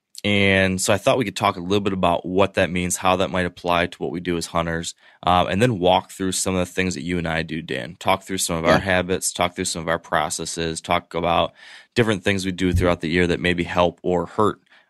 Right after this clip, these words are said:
Speaker 1: us in our hunting goals and whatnot. So that's the high level plan. Um,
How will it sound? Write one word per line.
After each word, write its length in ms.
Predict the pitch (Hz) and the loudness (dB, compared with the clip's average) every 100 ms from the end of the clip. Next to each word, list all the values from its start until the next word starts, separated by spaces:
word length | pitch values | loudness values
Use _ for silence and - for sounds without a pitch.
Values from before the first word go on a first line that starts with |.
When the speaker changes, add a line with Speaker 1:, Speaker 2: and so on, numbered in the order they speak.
| - | -2
Speaker 1:
us 400 | 73 - - - - | -2 0 -4 -6 -4
in 120 | 92 | 0
our 260 | 85 82 80 | 2 2 -2
hunting 480 | - 87 82 80 | -4 -6 -4 -6
goals 320 | 80 76 73 71 | -4 -4 -4 -6
and 100 | 69 | -10
whatnot. 440 | 58 69 69 - | -8 -8 -8 -6
So 420 | - 90 87 85 - _ - - - _ | 0 4 6 4 -2 _ -20 -20 -20 _
that's 280 | 98 107 - | 2 2 2
the 80 | 101 | 0
high 160 | 101 | 2
level 240 | 98 90 85 | 2 2 -2
plan. 520 | - 82 71 - - _ - | -4 -4 -4 -8 -14 _ -2
Um, 880 | 85 82 80 80 82 80 82 85 | 2 2 2 0 0 0 -2 -6